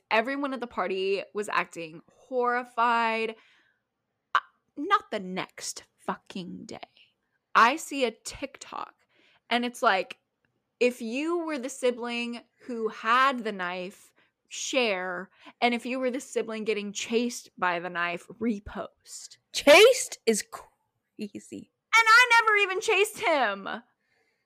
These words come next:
Speaker 1: I just sat outside the door going, <laughs> like,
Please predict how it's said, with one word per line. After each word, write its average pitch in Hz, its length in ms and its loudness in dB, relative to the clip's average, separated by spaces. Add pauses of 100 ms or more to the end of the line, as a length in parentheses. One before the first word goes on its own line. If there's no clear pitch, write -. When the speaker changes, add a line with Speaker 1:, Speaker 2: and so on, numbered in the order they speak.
(600)
Speaker 1:
I 359 160 8
just 349 180 -6
sat 349 180 4
outside 349 340 0
the 262 40 -8
door 294 180 2
going, 262 200 -4 (360)
<laughs> - 1120 -12 (300)
like, 240 580 2